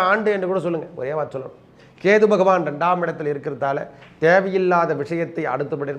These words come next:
விமர்சிப்போம். இந்த விமர்சனம் சார்ந்த விஷயங்கள் எடுக்காமல் இருக்கிறது பெரிய நன்மையை தரும். விமர்சனம்லாம் பண்ணாதீங்க தயவுசெய்து. ரெண்டுல கேது பகவான் இருக்கிறதால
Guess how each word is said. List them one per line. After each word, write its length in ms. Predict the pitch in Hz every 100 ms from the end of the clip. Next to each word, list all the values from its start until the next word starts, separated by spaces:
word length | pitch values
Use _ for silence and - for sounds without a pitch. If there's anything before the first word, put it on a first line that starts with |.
| 139
விமர்சிப்போம். 580 | 123 147 143 135 135 131 - - _ _ _ _
இந்த 120 | - 113
விமர்சனம் 500 | 135 175 175 165 143 147
சார்ந்த 320 | 151 175 170 139
விஷயங்கள் 400 | 139 147 139 127
எடுக்காமல் 440 | 147 151 156 147
இருக்கிறது 360 | 127 117 120 135 123
பெரிய 220 | 131 151 131
நன்மையை 340 | 110 123 156 143 107
தரும். 220 | 110 - _ _ _ _ _ _ _ _ - - -
விமர்சனம்லாம் 560 | 156 190 190 180 185 156
பண்ணாதீங்க 360 | 156 165 156 139
தயவுசெய்து. 340 | 135 127 - - 131
ரெண்டுல 320 | 147 160 185 147
கேது 180 | 170 160
பகவான் 300 | 143 143 139
இருக்கிறதால 420 | 127 131 - 67